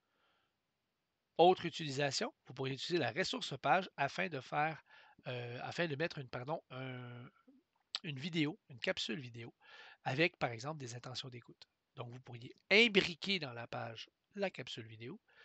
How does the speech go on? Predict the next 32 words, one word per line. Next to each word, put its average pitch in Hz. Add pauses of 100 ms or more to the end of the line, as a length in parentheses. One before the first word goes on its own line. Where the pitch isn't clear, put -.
(260)
et 254
mettre 185
en 139
dessous -
quelques 226
questions 156
peut-être 135
pour 156
aider 135
l'élève 123 (320)
à 131
situer 165
les 120
intentions 127
d'écoute. - (1700)
Le 143
livre, 226 (240)
je 190
passe 131
rapidement, 139 (220)
le 156
livre 156
est 143
une 131
collection 117
de -
pages. - (920)
La 131
différence 170
de 151
la 135
page, 147